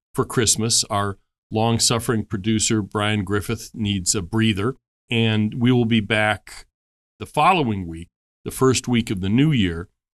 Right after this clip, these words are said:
with a roundup program of, you know, what was important in the news this year and, uh, maybe what we can expect in the coming year.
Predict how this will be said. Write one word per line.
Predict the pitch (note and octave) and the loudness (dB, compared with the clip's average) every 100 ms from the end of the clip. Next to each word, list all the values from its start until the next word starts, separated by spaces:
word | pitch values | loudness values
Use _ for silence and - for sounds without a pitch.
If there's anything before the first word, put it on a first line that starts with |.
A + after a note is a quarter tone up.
| _ | _
with | - A2+ G2 - | -2 0 0 -4
a | G#2 F#2+ | -2 -2
roundup | G#2+ D3 F#3+ C3 F#2+ - | 0 2 2 0 -2 -6
program | - G2+ F2 F#2 F2 F#2+ | -4 -2 -2 -6 -6 -8
of, | G2+ F2+ F2 - | -6 -6 -6 -6
you | A2+ | -4
know, | F#2+ | -2
what | F#2+ A2+ C3 - - C#3+ | 0 0 0 -4 -14 -8
was | A#2+ A2 G2 | -2 0 0
important | G#2 - D#3 D#3 A#2+ A#2+ | -2 -2 0 0 0 0
in | A2 | 2
the | G#2 | 4
news | G#2 A2 G#2 F#2 G#2+ | 4 4 2 -2 0
this | G#2+ - | 0 2
year | G#2+ G2 F#2 F2+ _ _ _ _ _ A2+ | 2 0 -2 -6 _ _ _ _ _ -4
and, | G#2 G2 F#2 F2 | -2 0 -2 -2
uh, | F#2 | -2
maybe | F#2 G#2 F#2+ | 0 0 0
what | F#2 G#2 | -2 -2
we | G#2 | -4
can | F2+ F#2 | -6 -8
expect | F2 - - F#2+ - _ - | -4 -2 -2 -4 -6 _ -8
in | F#2 | -6
the | F2+ | -6
coming | - F#2+ F2+ | -4 -2 -2
year. | F2+ F2 - | -4 -8 -12